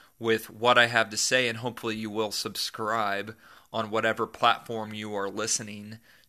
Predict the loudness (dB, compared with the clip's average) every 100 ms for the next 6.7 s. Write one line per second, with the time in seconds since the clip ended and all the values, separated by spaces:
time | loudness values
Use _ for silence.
0 | -8 -6 -6 -6 -6 -6 -6 -6 -6 -4
1 | -4 -4 -8 -18 -20 _ -4 -2 -2 -2
2 | 0 -2 -6 -14 0 2 4 4 4 4
3 | 4 2 4 4 4 0 0 -2 -2 0
4 | 2 0 0 -4 -8 -10 -6 -4 -4 -6
5 | -6 -2 -2 -2 -8 -10 -6 -6 -4 -4
6 | -4 -6 -6 -6 -6 -8 -8